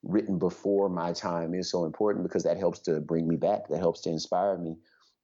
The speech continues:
Um, and I have some good people, uh, that I work with. You know, when I'm, when I'm writing, when I'm coming close to the end of a book, I'll send the book to very close friends, and they'll read it and they'll tell me I'm on the mark, or they'll tell me I'm totally,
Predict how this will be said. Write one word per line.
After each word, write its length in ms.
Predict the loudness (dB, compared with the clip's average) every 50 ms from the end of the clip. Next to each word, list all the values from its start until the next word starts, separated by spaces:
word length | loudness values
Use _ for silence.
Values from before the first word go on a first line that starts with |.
| _ _
Um, 260 | 0 0 2 2 2
and 100 | 2 2
I 60 | 2 2
have 180 | 2 0 0
some 160 | 0 -2 -2
good 180 | 0 -2 -2 -4
people, 540 | -4 -8 -8 -6 -4 -4 -4 -4 -4 -6 -10 _ _ _ _ _ _ _ _ _
uh, 160 | -6 -4 -4 0
that 160 | 0 2 2
I 80 | 2
work 360 | 2 2 0 0 0 0 -2 0
with. 480 | 2 2 2 2 0 -4 -12 -20 -20 -20 _ _
You 80 | -4 0
know, 160 | 0 2 2
when 140 | 2 2 2
I'm, 280 | 2 2 2 0 -2 -6 _ _ _ _ _ _
when 120 | -2 0 2
I'm 140 | 2 2 4
writing, 320 | 2 2 2 2 2 0
when 120 | 0 0
I'm 100 | 0 -2
coming 320 | -2 -2 0 2 2 0 0
close 360 | -2 0 0 0 0 0 -2
to 120 | -2 -2 -2
the 120 | 0 0
end 160 | -2 -2 -2
of 100 | -2 -4
a 60 | -4 -2
book, 240 | -2 -2 0 2 0
I'll 80 | 0
send 240 | 0 0 -2 -2 -2
the 40 | -2
book 240 | 0 -2 -2 -2 -2
to 280 | 0 0 0 0 0 -4 _ -20 -20 -20 -20 -20 -20 -20 _ _ -2
very 200 | 0 0 2 0
close 300 | 0 0 0 -2 -2 -2
friends, 460 | -2 0 2 2 2 2 0 -2 -2
and 100 | -2 0
they'll 140 | 2 2 2
read 220 | 2 2 2 2
it 100 | 2 2
and 140 | 2 2 2
they'll 140 | 2 0 0
tell 240 | 0 0 0 0 2
me 140 | 2 2 2
I'm 160 | 2 2 2
on 160 | 2 2 2
the 60 | 2
mark, 340 | 0 2 2 2 0 0 -2
or 80 | -4 -2
they'll 140 | -2 -2
tell 280 | -2 0 0 0 0 0
me 120 | 0 0
I'm 160 | 0 0 0 -2
totally, 600 | -2 0 0 0 0 0 -2 -2 -2 -4 -4